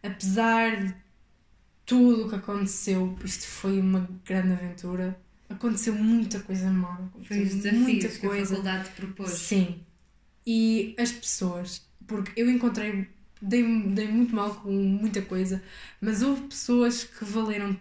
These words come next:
Speaker 1: tanto, tanta pena que a faculdade me deu, e que o mais engraçado, muitas delas são de Viseu, que estavam cá e que eu não as conhecia. Minha colega de casa também é de Viseu e eu não me dava assim muito com ela.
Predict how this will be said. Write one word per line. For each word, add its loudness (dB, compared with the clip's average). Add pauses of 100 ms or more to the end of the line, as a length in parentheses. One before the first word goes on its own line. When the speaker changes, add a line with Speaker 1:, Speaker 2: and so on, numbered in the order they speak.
(120)
Speaker 1:
tanto, -4 (160)
tanta -4 (140)
pena -2 (360)
que -8
a -4
faculdade 0
me -2
deu, 0
e -2
que -8
o 0
mais 2
engraçado, 2
muitas 2
delas -4
são 0
de -2
Viseu, -2 (640)
que -18
estavam 6
cá 6
e 4
que 2
eu 6
não 4
as 2
conhecia. -2 (300)
Minha 6
colega 4
de -2
casa 0
também 2
é 0
de -2
Viseu 0
e -4
eu -2
não -4
me -6
dava 2
assim -4
muito 0
com 0
ela. -2